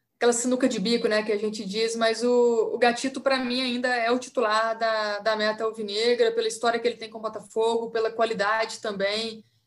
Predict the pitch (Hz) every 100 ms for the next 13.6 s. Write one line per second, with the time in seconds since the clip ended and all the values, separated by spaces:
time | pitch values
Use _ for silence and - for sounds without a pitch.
0 | _ - 196 214 220 233 233 240 240 -
1 | 226 262 302 269 269 294 294 269 269 269
2 | 294 262 247 262 240 254 262 294 285 302
3 | 339 349 285 359 - - - 220 220 254
4 | 240 240 262 285 302 320 - 254 220 214
5 | 208 202 226 226 240 - 254 247 - 240
6 | 233 - - 240 226 247 269 262 254 -
7 | _ _ 196 269 277 240 277 269 - 294
8 | 262 240 269 254 240 240 226 226 233 208
9 | 240 254 226 220 214 208 247 240 214 214
10 | 214 220 202 220 208 220 214 214 _ _
11 | _ - 226 214 220 220 - 220 220 233
12 | 214 214 226 254 - - 226 220 220 202
13 | 202 214 262 262 277